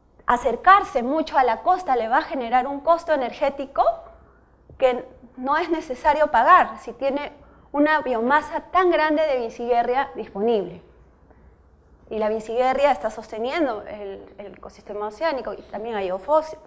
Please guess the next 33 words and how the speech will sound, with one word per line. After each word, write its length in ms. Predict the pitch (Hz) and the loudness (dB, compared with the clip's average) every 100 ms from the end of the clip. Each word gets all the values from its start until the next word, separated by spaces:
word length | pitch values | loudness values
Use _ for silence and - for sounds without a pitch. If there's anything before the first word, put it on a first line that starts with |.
| 214 | -12
eufaucidos. 720 | 220 269 294 285 262 311 - - - - - - | -6 -4 -4 -4 -4 -4 -6 -20 -20 -20 -20 -16
Entonces 600 | - 254 277 285 285 254 | -8 -4 -2 -2 -4 -2
no 240 | 285 330 339 | 0 2 2
necesa-, 500 | 277 269 233 - 247 | 4 4 4 0 -2
no 120 | 294 | -4
es 120 | 330 | -2
necesario 640 | 339 359 262 415 453 269 262 | -4 -4 -6 0 2 2 0
que 120 | 233 | 0
gaste 280 | 262 262 277 | 0 0 -6
esa 160 | 269 | -8
cuota 400 | 269 247 254 269 269 - - _ - - | -4 -2 0 0 -2 -18 -20 _ -20 4
de 120 | 269 | 8
oxígeno 560 | 254 - - 349 294 254 | 8 6 -2 0 0 -2
que 100 | 214 | -4
tiene 220 | 254 269 | -4 -2
que 100 | 302 | -2
recuperar 500 | 302 320 302 285 294 | -2 -4 -2 0 0
para 200 | 302 220 - - _ _ - | -2 -4 -6 -14 _ _ -14
entrar 460 | 190 - 269 330 | -12 2 6 6
a 60 | 339 | 6
la 120 | 330 | 2
costa, 580 | 320 302 - - 226 226 - - | 4 4 4 -4 -4 -4 -12 -8
donde 220 | 220 226 | -4 -2
la 140 | 208 214 | -2 -4
zona 360 | - 254 285 | -2 0 0
de 60 | 294 | 0
mínimo 280 | 285 294 285 | -2 -2 -4
oxígeno 360 | - 294 262 | -8 -8 -8
es 60 | 226 | -6
muy 320 | 247 330 339 | -4 -2 -2
baja, 480 | 240 220 220 247 403 - - - - - | 2 2 0 -4 -12 -14 -20 -20 -20 4
para 220 | 233 196 | 4 4
alimentarse. 800 | 185 208 202 185 190 - - | 0 -6 -6 -8 -8 -12 -14